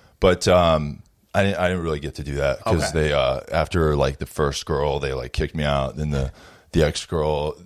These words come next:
Speaker 1: saw me, and she was like, "Oh, what the fuck are you doing here?" And I was like, "I'm just trying to have a party, like, you know, it's, it's okay," you know, but it's, it's fine, you know, it's just, that's what parties are, and I was like, "You guys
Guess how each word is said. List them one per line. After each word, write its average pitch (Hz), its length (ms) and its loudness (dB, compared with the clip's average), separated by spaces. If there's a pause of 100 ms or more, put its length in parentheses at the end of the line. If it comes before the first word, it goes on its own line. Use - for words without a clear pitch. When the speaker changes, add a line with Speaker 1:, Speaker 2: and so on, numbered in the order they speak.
(100)
Speaker 1:
saw 76 420 -4
me, 76 340 -6
and 65 240 -10 (460)
she - 180 -6
was 78 160 -4
like, 71 240 -4
"Oh, 73 220 2
what 78 200 -2
the 78 80 -4
fuck 73 320 0
are 80 40 0
you 82 180 2
doing 78 220 2
here?" 78 340 2
And 78 100 0
I - 20 0
was 76 120 -2
like, 71 120 -4
"I'm 87 100 -4
just 92 120 -8
trying 82 140 0
to 78 80 0
have 82 120 0
a - 40 -14
party, 78 560 2
like, 71 420 -2 (480)
you 90 140 2
know, 76 320 2
it's, - 200 -4
it's 85 300 -6
okay," 73 640 0 (180)
you 90 140 0
know, 76 260 0
but 139 240 6
it's, 143 320 -2 (460)
it's 196 180 -4
fine, 92 580 0
you 135 120 -2
know, 139 140 6
it's 143 200 2
just, 175 240 -4
that's 160 220 2
what - 240 -2
parties 101 720 0
are, 101 520 4
and 98 440 2
I 104 140 8
was 110 180 2
like, 101 260 4
"You 120 100 -8
guys 139 520 4